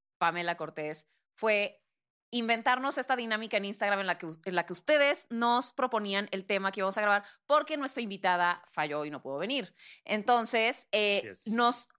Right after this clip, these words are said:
Speaker 1: dieron la grandiosa idea de pensar nuestras diez películas que son guilty pleasures, o sea, son esas películas que nos da pena aceptar, que nos gustan, pero
Speaker 2: Ujú.
Speaker 1: las vemos escondidas y no le decimos a nadie, y cuando nos preguntan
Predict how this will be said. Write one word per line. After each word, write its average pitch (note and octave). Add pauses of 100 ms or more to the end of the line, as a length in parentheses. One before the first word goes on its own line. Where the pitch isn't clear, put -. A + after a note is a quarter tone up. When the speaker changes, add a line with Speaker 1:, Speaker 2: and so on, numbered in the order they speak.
(380)
Speaker 1:
dieron C4+
la F#3+
grandiosa G#3
idea G#3 (580)
de B3+
pensar A#3+
nuestras G#3+
diez C#4
películas B3+
que G#3
son A3+
guilty C#4
pleasures, A#3+ (180)
o F#3+
sea, B3+
son A#3
esas A#3+
películas A3+ (180)
que E3
nos E3+
da A#3
pena A#3+
aceptar, G3+ (140)
que A#3
nos B3+
gustan, B3
pero A#3
Speaker 2:
Ujú. -
Speaker 1:
las F3+
vemos G#3
escondidas G3+
y G3+
no F#3+
le E3+
decimos E3+
a F3
nadie, F3
y E3+
cuando D#3+
nos D#3
preguntan F3